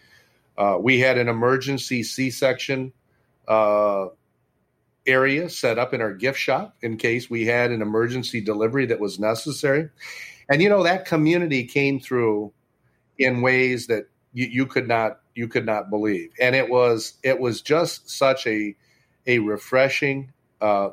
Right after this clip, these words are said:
challenging, but such a refreshing a-, and, uh, a-, and, and really, uh,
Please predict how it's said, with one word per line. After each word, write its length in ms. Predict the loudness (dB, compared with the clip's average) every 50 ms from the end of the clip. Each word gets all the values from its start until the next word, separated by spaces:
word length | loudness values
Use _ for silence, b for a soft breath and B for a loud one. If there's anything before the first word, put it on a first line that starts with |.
| -6
challenging, 640 | -2 0 2 2 2 2 2 0 0 -2 -4 -4 -8 -6 -2
but 180 | 0 0 0
such 260 | 0 0 -2 0 0 -2
a 60 | 0
refreshing 720 | 0 0 -2 0 0 2 2 2 2 0 -2 -2 -4 -6 b b b b b b b b b b b 0
a-, 280 | 0 0 0 0 0
and, 420 | 2 2 2 2 0 -2 -4 -4 0
uh, 400 | 2 2 4 4 2 0 -2 -4 -10 _ _
a-, 220 | -4 -4 -4 -2 -2
and, 220 | -2 -2 -4 -4 -4
and 220 | -4 -2 0 2
really, 480 | 2 2 2 2 2 2 2 0 0 -2
uh, 340 | 0 2 2 2 2 0 -2